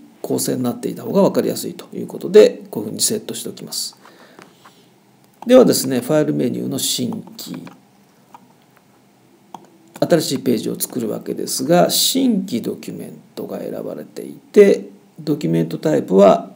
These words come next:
エイチティーエムエル、そしてフレームワーク、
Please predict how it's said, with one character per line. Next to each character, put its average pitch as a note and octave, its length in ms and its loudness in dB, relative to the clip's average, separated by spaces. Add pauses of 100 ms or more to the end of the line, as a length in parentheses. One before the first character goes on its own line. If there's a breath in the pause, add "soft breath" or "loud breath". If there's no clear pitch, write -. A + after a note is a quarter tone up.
エ A#2+ 100 -2
イ A2+ 40 -6
チ - 160 -8
テ - 100 -4
ィ - 20 -8
ー - 40 -10
エ - 20 -14
ム - 80 -14
エ - 100 -14
ル、 - 200 -14 (460 loud breath)
そ - 120 -6
し E3+ 120 -6
て F#3 200 6
フ E3+ 200 -4
レ G3 200 6
ー G3 40 2
ム F#3+ 240 4
ワ D#3+ 200 2
ー - 80 -8
ク、 - 180 -18